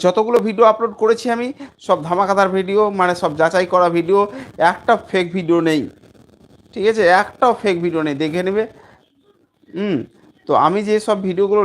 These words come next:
নিয়ে আসি, সেগুলো কিন্তু সু-, খুব যাচাই করে নিয়ে আসি, যাতে আমার অডিয়েন্স, মানে, আমার বন্ধুরা যাতে দেখে, মানে, উপকৃত হয়, অপকৃত না হয়, ঠিক আছে?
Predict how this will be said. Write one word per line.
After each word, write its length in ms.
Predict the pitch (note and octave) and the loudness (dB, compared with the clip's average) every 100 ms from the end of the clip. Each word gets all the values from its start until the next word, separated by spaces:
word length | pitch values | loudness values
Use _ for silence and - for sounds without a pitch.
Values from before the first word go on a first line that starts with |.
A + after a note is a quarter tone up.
| F#3+ | 0
নিয়ে 140 | G3 G3 | 0 -2
আসি, 160 | F#3+ G3+ G3+ | -2 -8 -6
সেগুলো 280 | F3 E3 F3 | -4 -2 -4
কিন্তু 180 | F#3 F3 F3 | -4 -6 -6
সু-, 180 | - F3 | -10 -12
খুব 120 | - D#3+ D3+ | -12 -6 0
যাচাই 280 | C#3+ F3 F3 | 0 0 -2
করে 140 | F3 F3 | 0 0
নিয়ে 120 | F3 F3 | 2 0
আসি, 160 | F3 F#3+ - B3 - - | -2 -8 -10 -16 -18 -2
যাতে 200 | D#3+ E3 - - C#3+ | 0 0 -6 -6 -6
আমার 260 | F#3 A#3+ B3+ A3 | 0 4 6 4
অডিয়েন্স, 380 | G#3+ F#3+ C#3 A#2 - _ _ D3 | 2 -2 -4 -10 -20 _ _ -10
মানে, 140 | C3+ C3+ | -6 -4
আমার 180 | C#3+ G3 G#3 | -2 0 0
বন্ধুরা 320 | G#3+ G#3 A3 G#3+ | -4 -4 -2 0
যাতে 180 | G3 G3 F3 | 0 -2 -2
দেখে, 320 | E3 E3+ - E3 D#3+ - - A#3 - - D3 | -2 -2 -2 -2 -4 -10 -20 -20 -20 -16 -2
মানে, 180 | D#3 D#3+ D3+ A#2+ D2+ - _ _ _ | 0 0 -2 -4 -8 -16 _ _ _
উপকৃত 460 | G3 G3+ C4 A3+ G3+ E3 | -8 0 0 0 2 4
হয়, 120 | C#3 C#3+ | 4 4
অপকৃত 400 | F3+ A#3+ A#3 G#3+ G3+ F3+ | 2 -2 -6 -4 -2 2
না 80 | E3 D#3 | 2 2
হয়, 200 | C3 - - _ _ _ | -2 -4 -10 _ _ _
ঠিক 120 | - G3 | -6 -6
আছে? 120 | A3 | -2